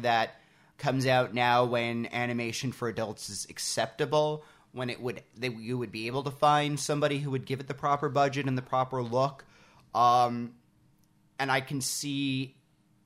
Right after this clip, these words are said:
it being very well done. I think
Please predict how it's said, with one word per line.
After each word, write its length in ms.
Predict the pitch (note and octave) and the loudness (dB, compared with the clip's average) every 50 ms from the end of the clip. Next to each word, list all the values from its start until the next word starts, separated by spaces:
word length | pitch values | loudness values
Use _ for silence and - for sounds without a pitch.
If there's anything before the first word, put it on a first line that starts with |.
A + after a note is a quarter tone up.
| _ _ - | _ _ -8
it 160 | B2+ B2 - | -8 -8 -8
being 460 | C3 B2 B2 B2+ B2+ B2 A#2+ G#2 - - _ _ _ _ - | -8 -6 -4 -2 -2 -2 -4 -6 -8 -18 _ _ _ _ -16
very 440 | A#2+ G#2+ A#2+ C#3 C3+ C#3 C#3 B2+ | -8 -2 0 2 2 4 2 0
well 300 | A#2+ A2+ A#2+ A#2 A2+ A2+ | 0 0 2 2 2 0
done. 400 | G#2+ G2+ G#2+ G#2+ G#2+ G#2 G#2 G2 - - | -2 -4 -4 -4 -4 -4 -6 -8 -8 -6
I 100 | A#2 A#2+ | -6 -8
think 600 | A#2+ - - B2 B2 A#2+ A2+ G#2+ - _ - | -8 -8 -6 -6 -4 -4 -6 -8 -12 _ -20